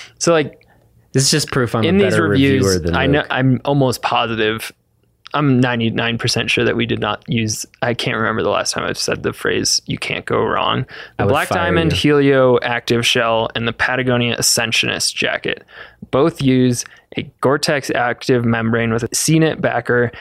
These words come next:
Speaker 1: and I believe they have the same face fabric. The fits are almost identical. The pocket layout is different, which we go into.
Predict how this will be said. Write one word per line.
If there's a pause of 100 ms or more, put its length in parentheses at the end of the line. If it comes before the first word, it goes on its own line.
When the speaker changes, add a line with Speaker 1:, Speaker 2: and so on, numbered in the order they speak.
(160)
Speaker 1:
and
I
believe
they
have
the
same
face
fabric. (140)
The
fits
are (120)
almost
identical. (100)
The
pocket
layout
is
different, (160)
which
we
go
into.